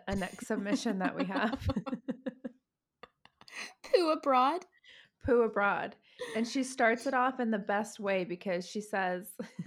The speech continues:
Speaker 1: <laughs> "I need to start off by saying that I've never farted in front of my boyfriend before." <laughs>
Speaker 2: Okay, I remember this one.
Speaker 1: "I need to start the story off by noting that I've never farted in front of my partner, ever.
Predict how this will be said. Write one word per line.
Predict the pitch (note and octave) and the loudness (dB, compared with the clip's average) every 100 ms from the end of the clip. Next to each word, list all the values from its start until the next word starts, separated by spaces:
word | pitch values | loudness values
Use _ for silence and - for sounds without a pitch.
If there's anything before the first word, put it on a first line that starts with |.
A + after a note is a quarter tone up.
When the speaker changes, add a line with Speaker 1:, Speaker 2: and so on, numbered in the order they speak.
| A3 - | -8 -8
Speaker 1:
<laughs> | _ _ - - - | _ _ -20 -20 -8
"I | B3+ | -2
need | G#3+ A3 | 0 0
to | A3 | -2
start | A#3+ G#3+ | -2 2
off | G#3 G#3 | 0 0
by | G3+ | -4
saying | G#3 F#3 G3 | 0 -2 0
that | F#3 | 0
I've | F3 | 0
never | F3+ F3+ E3+ E3 E3 | 0 0 -2 0 -2
farted | E3 F3 D#3+ D#3 | 0 2 2 0
in | C3+ E3+ | -4 -4
front | F#3+ D3+ | -2 -4
of | D#3 | -4
my | D3+ | -6
boyfriend | D#3+ E3 - - G3 | -4 -6 -6 -10 -10
before." | F#3+ - - - | -10 -10 -12 -14
<laughs> | _ _ _ _ _ _ - - F3 - | _ _ _ _ _ _ -18 -8 -6 -2
Speaker 2:
Okay, | G#3 G3 F#3+ _ - | -2 -2 -6 _ -8
I | F#3+ | -4
remember | F#3+ F#3 F3 | -2 -2 -6
this | F3 - | -8 -8
one. | F#3 F#3 - - _ _ _ _ - - | -10 -16 -20 -20 _ _ _ _ -18 0
Speaker 1:
"I | A#3 | 6
need | A#3 | 6
to | C4+ | 6
start | - C4 A#3+ | 6 6 6
the | |
story | A3+ A#3+ G#3+ G3+ | 4 8 10 10
off | G3 - | 8 6
by | F#3+ | 4
noting | F#3 F3+ G#3 | 6 6 6
that | A#3 | 4
I've | G3+ G3+ | 4 4
never | F#3+ F#3 G3 | 2 2 0
farted | G3 F#3 F#3 | 2 2 2
in | F3+ | -2
front | F3+ E3+ | 0 0
of | |
my | E3+ | 0
partner, | D#3+ E3 D#3+ - F#3+ - _ - | 2 0 0 -4 -8 -12 _ 2
ever. | F3+ - D#3 - | 2 2 -4 -6